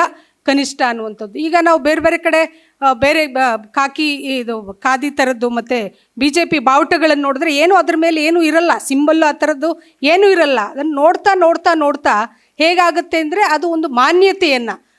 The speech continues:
ಮಾನ್ಯತೆಯನ್ನ ಬೆಳೆಸ್ಕೊಂಡು, ಉಳಿಸ್ಕೊಂಡು, ಮುಂದುವರ್ಸ್ಕೊಂಡು ಹೋಗೋ ಥರದ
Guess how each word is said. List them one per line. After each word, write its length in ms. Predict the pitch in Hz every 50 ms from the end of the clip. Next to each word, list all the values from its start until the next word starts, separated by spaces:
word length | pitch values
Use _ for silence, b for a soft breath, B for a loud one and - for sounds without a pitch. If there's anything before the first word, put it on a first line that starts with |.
| _ _ -
ಮಾನ್ಯತೆಯನ್ನ 640 | 247 269 285 320 349 370 370 359 359 359 370 349 339
ಬೆಳೆಸ್ಕೊಂಡು, 1080 | 339 247 208 247 277 330 339 - - - 415 370 339 311 269 247 269 302 - _ _ _ _ -
ಉಳಿಸ್ಕೊಂಡು, 680 | - 311 349 392 403 415 - - 392 330 302 285 302 330
ಮುಂದುವರ್ಸ್ಕೊಂಡು 720 | 302 294 302 302 302 359 370 359 - - - 349 311 294 269
ಹೋಗೋ 200 | 269 277 262 339
ಥರದ 320 | 330 330 294 285 285 277